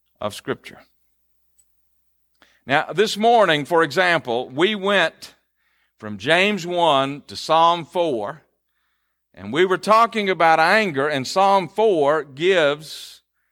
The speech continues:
a prescription for how to deal with anger. In other words,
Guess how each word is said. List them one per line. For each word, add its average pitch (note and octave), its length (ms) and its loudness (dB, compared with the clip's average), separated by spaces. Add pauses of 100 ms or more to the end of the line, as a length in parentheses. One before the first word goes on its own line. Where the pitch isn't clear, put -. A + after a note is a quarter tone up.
(320)
a D3+ 220 2
prescription D3+ 1300 -6
for D3+ 240 -2
how G3 460 2
to G3 180 -10
deal E3+ 420 0
with D#3 180 -8
anger. D#3+ 440 -6 (240)
In C3 100 -8
other G3 200 2
words, D#3+ 420 0